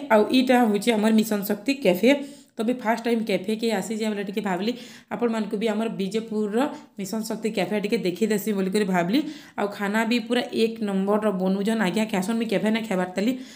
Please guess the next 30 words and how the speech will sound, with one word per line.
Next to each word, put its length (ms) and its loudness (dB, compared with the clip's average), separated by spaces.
ବାକି 180 -4
ସମସ୍ତେ 420 -2
କହେସନ୍ 360 -2
ବହୁତ 280 -2
ବଢ଼ିଆ, 240 0
ଇନର 240 -2
ଖାନା 200 0
ପିନା 200 -4
ଭଲ 320 0
ଲାଗ୍ସି 260 -2
ବୋଲିକରି। 420 0
ଆଉ 120 0
ଆମର 200 0
ଲେଡ଼ିଜ୍ମାନେ 560 0
ବି 140 0
ପ୍ରାୟ 280 2
ଦେଖା 220 -2
ରେଖା 220 -2
କରୁଛନ୍ 400 -2
ନା, 120 -2
ମୋର 180 -2
ସାଙ୍ଗମାନେ 420 -4
ଅଛନ୍ 260 -4
ସ୍ପେଶିଆଲି 540 -6
ଇନୁ, 140 0
ଅ, 120 -6
ମିଶନ 280 -4
ଶକ୍ତି 280 -4
କ୍ୟାଫେରେ। 440 2
ତ 160 -6